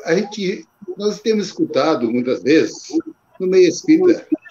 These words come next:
de falar que Kardec estaria superado, que precisa ser atualizado.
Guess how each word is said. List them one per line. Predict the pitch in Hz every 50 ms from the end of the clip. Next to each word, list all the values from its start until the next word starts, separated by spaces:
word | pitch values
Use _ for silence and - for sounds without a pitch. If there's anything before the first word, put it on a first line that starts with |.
| - _ _ _ _ _ -
de | 127 127
falar | 131 165 135 131 143 156 156
que | - 160 147
Kardec | - 160 151 139 123 139 139 131 -
estaria | - - 147 131 127 139 127
superado, | - - 151 - 123 113 117 127 151 151 139 127
que | 123 139 156
precisa | 143 135 127 - - 151 151 143 135
ser | - 143 147 143 147 - -
atualizado. | 147 - - 151 143 135 135 131 120 104 104 - -